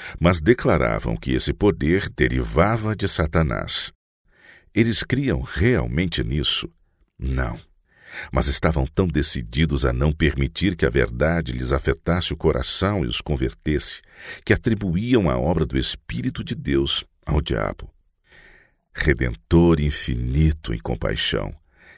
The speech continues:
que amor, que amor incomparável foi o teu. Acusado pelos grandes homens de Israel de realizar suas obras de misericórdia por meio do príncipe dos demônios,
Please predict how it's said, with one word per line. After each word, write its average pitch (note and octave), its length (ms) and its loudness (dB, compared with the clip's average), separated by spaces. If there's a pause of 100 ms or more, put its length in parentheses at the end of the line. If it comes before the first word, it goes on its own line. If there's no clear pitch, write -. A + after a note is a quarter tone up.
(140)
que - 140 2
amor, C#2 600 0
que G#2 100 2
amor G#2 340 2
incomparável G2 1000 2
foi C2 180 0
o B1+ 80 -2
teu. - 400 -8 (680)
Acusado A2 480 2
pelos F#2+ 240 6
grandes D#2 420 2
homens D#2+ 380 4
de D2 80 0
Israel A#1 560 -2 (300)
de D2 100 0
realizar D#2+ 580 4
suas B1+ 360 0
obras D2 420 4
de B1+ 80 0
misericórdia C#2+ 800 2
por C2+ 240 2
meio D#2 180 6
do C#2+ 120 0
príncipe F#2+ 640 -2
dos D#2 180 2
demônios, B1+ 640 0